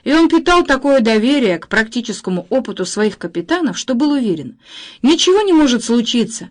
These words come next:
пока его приказы выполняются, а сомневаться в этом было в его глазах равнозначно ереси.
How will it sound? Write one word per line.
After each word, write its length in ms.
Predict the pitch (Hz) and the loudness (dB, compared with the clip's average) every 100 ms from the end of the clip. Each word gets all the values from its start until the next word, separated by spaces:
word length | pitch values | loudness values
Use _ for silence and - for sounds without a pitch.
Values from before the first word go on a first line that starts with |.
| - - - | -20 -20 -6
пока 240 | 208 247 | -2 2
его 240 | 233 220 | 4 4
приказы 500 | 214 214 214 240 208 | 2 0 0 0 0
выполняются, 800 | 202 202 220 240 226 175 160 - 156 | 0 0 0 2 2 0 -8 -12 -6
а 160 | 190 | -6
сомневаться 680 | 196 226 233 233 226 - 190 | -2 2 4 4 2 0 -2
в 20 | |
этом 300 | 240 240 196 | -2 -2 0
было 180 | 208 202 | 0 0
в 40 | |
его 240 | 190 185 175 | 0 -2 -2
глазах 480 | 175 165 214 285 | -4 -4 -4 -4
равнозначно 680 | 202 185 180 160 175 208 - | -6 -6 -4 -4 -6 -8 -8
ереси. 640 | 180 165 143 135 - - | -8 -8 -12 -14 -18 -20